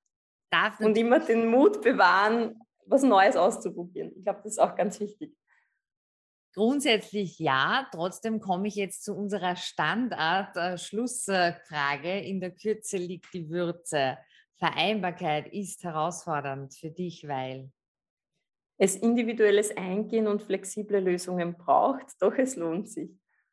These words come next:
Speaker 1: Wenn du Familie und Beruf in zehn Jahren siehst, damit meine ich jetzt nicht uns,
Speaker 2: Mhm.
Speaker 1: sondern das Thema ganz grundsätzlich.
Speaker 2: Ja.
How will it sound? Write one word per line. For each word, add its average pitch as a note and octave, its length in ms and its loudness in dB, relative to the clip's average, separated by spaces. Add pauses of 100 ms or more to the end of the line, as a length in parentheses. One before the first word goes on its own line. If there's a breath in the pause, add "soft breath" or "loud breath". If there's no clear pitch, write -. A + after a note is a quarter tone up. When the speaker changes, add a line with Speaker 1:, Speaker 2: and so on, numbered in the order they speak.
(540)
Speaker 1:
Wenn G3 300 -2
du G#3+ 100 -4
Familie G#3+ 380 -6
und G#3+ 80 -10
Beruf G#3+ 360 -2
in G3 240 -8
zehn G3 220 -4
Jahren D#3 320 -2
siehst, - 500 -12
damit E3+ 220 -8
meine D#3+ 200 -2
ich E3+ 100 -10
jetzt - 240 -12
nicht F#3 240 -8
uns, G3 320 -2
Speaker 2:
Mhm. - 60 -14
Speaker 1:
sondern F3 160 -8
das E3+ 120 -10
Thema E3+ 280 -6
ganz E3 260 -8
grundsätzlich. D#3 580 -8
Speaker 2:
Ja. G3 320 -10